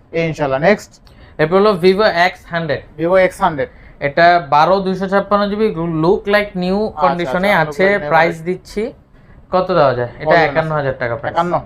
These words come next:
Speaker 2: জি।
Speaker 1: না, আরো ভালো করে দেবেন আজকে। ভালো করা যায় কোনোভাবে?
Speaker 2: করা যায় না, এরপরও পাঁচশো টাকা ডিসকাউন্ট করে দিলাম।
Speaker 1: আচ্ছা, যান।
Speaker 2: খুব মনে, খুব আঘাত নিয়ে এটা করছি।
Speaker 1: আচ্ছা,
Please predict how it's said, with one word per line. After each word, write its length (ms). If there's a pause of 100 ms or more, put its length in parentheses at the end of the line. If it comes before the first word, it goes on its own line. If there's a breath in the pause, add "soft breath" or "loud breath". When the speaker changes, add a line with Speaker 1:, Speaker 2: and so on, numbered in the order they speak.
(160)
Speaker 2:
জি। 140 (840)
Speaker 1:
না, 120
আরো 240
ভালো 180
করে 120
দেবেন 160
আজকে। 220 (1300)
ভালো 160
করা 200
যায় 180
কোনোভাবে? 380 (440)
Speaker 2:
করা 220
যায় 340
না, 220
এরপরও 380
পাঁচশো 360
টাকা 220
ডিসকাউন্ট 440
করে 120
দিলাম। 140
Speaker 1:
আচ্ছা, 220 (160)
যান। 220 (120)
Speaker 2:
খুব 240
মনে, 560
খুব 220
আঘাত 560
নিয়ে 220
এটা 200
করছি। 380
Speaker 1:
আচ্ছা, 240